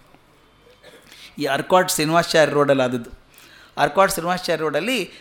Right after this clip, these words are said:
ಒಂದು ಮುನ್ಸಿಪಾಲ್ಟಿ ಸೇರಿದ ಕಟ್ಟಡ ಒಂದಿತ್ತು, ಹಳೆಯ ಕಟ್ಟಡ. ಅಲ್ಲಿ ಸುಂಕದ ಕಚೇರಿ ಇತ್ತಂತೆ ಸ್ವಲ್ಪ ದಿವಸ. ಆಮೇಲೆ ಒಂದು ನಂಜುಂಡಯ್ಯನವ್ರ ಸ್ಕೂಲ್ ಬಂತಂತೆ ಅಲ್ಲಿ. ಅಲ್ಲೊಂದು ಗಣಪತಿ ವಿಗ್ರಹ ಇತ್ತು. ಇದು ದೊಡ್ಡ ಗಲಾಟೆ, ಇದು ಗಣಪತಿ ಗಲಾಟೆ ಅಂದರೆ ಆವಾಗ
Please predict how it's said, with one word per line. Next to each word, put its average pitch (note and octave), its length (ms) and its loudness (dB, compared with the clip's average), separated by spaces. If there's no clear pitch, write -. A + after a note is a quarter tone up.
ಒಂದು D#3 260 0
ಮುನ್ಸಿಪಾಲ್ಟಿ F#3+ 600 -2
ಸೇರಿದ E3+ 280 -4
ಕಟ್ಟಡ D#3+ 300 -4
ಒಂದಿತ್ತು, C#3+ 380 0
ಹಳೆಯ D3 220 -2
ಕಟ್ಟಡ. D3+ 300 -10
ಅಲ್ಲಿ D#3 220 -2
ಸುಂಕದ G3 300 -2
ಕಚೇರಿ F3 420 -2
ಇತ್ತಂತೆ D3 300 -6
ಸ್ವಲ್ಪ C3 200 -14
ದಿವಸ. D3 200 -6
ಆಮೇಲೆ G#3 680 0
ಒಂದು E3+ 460 0
ನಂಜುಂಡಯ್ಯನವ್ರ F#3+ 680 2
ಸ್ಕೂಲ್ F#3+ 320 -4
ಬಂತಂತೆ C3+ 420 -8
ಅಲ್ಲಿ. - 180 -16
ಅಲ್ಲೊಂದು C4 240 2
ಗಣಪತಿ B3 400 4
ವಿಗ್ರಹ F#3+ 340 -2
ಇತ್ತು. D3+ 300 -6
ಇದು D3+ 80 -8
ದೊಡ್ಡ F#3+ 180 0
ಗಲಾಟೆ, A3 360 -2
ಇದು E3 120 -4
ಗಣಪತಿ D3+ 340 -6
ಗಲಾಟೆ D3+ 320 -4
ಅಂದರೆ C#3 180 -6
ಆವಾಗ B2+ 200 -6